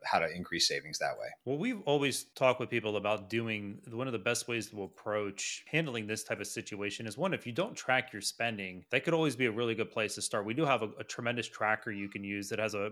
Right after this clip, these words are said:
Speaker 2: tutorial on YouTube, walks through on the steps of how to create a spending plan. You can also talk about it being a budget, but you can get that if you wanna download it yourself. You go to tracker dot F L vet advisors dot com and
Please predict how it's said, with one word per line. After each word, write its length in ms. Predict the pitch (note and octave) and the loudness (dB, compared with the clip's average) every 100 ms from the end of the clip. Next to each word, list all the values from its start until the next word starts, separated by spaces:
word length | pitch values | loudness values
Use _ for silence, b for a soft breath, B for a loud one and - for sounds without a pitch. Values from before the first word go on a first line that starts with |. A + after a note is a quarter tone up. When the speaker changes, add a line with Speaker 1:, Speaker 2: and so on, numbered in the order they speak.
| - | -6
Speaker 2:
tutorial 440 | - - D3 C#3+ B2 | -14 0 4 6 6
on 140 | A2 | 4
YouTube, 580 | A2 A#2 - A2 A2 G#2 _ | 0 -4 -2 0 0 -4 _
walks 320 | A2+ B2 B2+ | 4 4 4
through 180 | - B2 | 0 2
on 100 | A2+ | 2
the 60 | G#2 | 0
steps 360 | - A#2 A2+ | 2 2 2
of 80 | A2 | 0
how 100 | A2 | 2
to 60 | G#2 | 2
create 320 | - B2 G#2 | -2 -4 -2
a 40 | |
spending 480 | G2+ - B2 A2+ G2+ G2 | -2 2 2 2 -2 -6
plan. 360 | F2+ F2+ G2 - | -10 -8 -10 -8
You 180 | D3+ C#3 | -6 -2
can 120 | C#3+ | 2
also 220 | C#3+ C#3 | 2 2
talk 300 | B2+ - A#2 | -2 2 2
about 180 | A2 G#2+ | 2 2
it 120 | G#2 | 2
being 240 | A2 G2+ G2 | 0 -2 -4
a 60 | |
budget, 420 | E2+ A2 G#2 G#2+ - | 2 2 2 -2 -2
but 100 | G#2 | -6
you 120 | C3 B2 | -6 -2
can 80 | |
get 160 | B2 C#3+ | 4 6
that 180 | C3 A#2+ | 6 4
if 120 | - | 2
you 80 | A#2 | 0
wanna 200 | A2+ G#2+ - | 0 -2 6
download 320 | B2+ C#3 B2 | 8 8 4
it 60 | A2 | 2
yourself. 300 | G#2 - A#2 | -2 2 2
You 60 | |
go 80 | A2+ | 2
to 80 | G#2+ | -2
tracker 460 | - B2+ A#2+ - G#2+ | 2 4 4 2 0
dot 220 | G2+ G#2 A#2 | 0 2 2
F 180 | A#2+ | 2
L 160 | G#2+ G#2 | 0 0
vet 200 | G#2+ G#2 | 0 0
advisors 540 | F#2+ G#2 G#2+ G2+ F#2 | 0 4 4 2 -6
dot 160 | - F#2 - | -4 -6 0
com 300 | A#2 G#2+ G#2 _ A2 | 2 2 0 _ -6
and 320 | G2+ G#2 | -4 -4